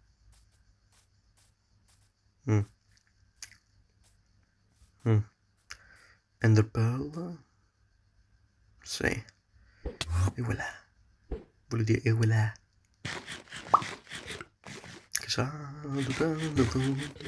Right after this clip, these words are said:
eh, porco dinci. Eh. Andiamo di là. <laughs> Cos'è? Una caverna. Madonna santissima.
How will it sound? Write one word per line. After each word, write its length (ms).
eh, 100
porco 380
dinci. 640
Eh. 200
Andiamo 260
di 100
là. 140
<laughs> 680
Cos'è? 320
Una 180
caverna. 680
Madonna 920
santissima. 800